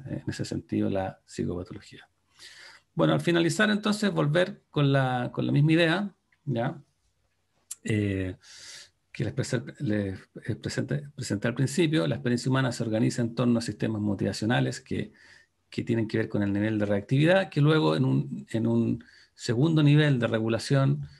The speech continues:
que está más conectado a lo lingüístico, a procesos atencionales, a procesos, y, y en definitiva a funciones ejecutivas, va,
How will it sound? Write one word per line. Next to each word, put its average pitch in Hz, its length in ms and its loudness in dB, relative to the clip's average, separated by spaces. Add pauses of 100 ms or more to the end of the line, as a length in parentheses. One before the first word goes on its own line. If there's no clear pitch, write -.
(240)
que - 300 -2 (320)
está 143 320 -4
más 117 140 0
conectado 113 420 0
a 113 40 2
lo 110 80 -2
lingüístico, 110 800 0
a 104 100 0
procesos 107 480 -2
atencionales, 113 960 -2
a 110 80 -2
procesos, 107 460 -4 (440)
y, - 220 -6
y 143 100 2
en 131 80 4
definitiva 135 440 2
a - 40 0
funciones 135 380 2
ejecutivas, 131 680 0 (340)
va, 123 460 0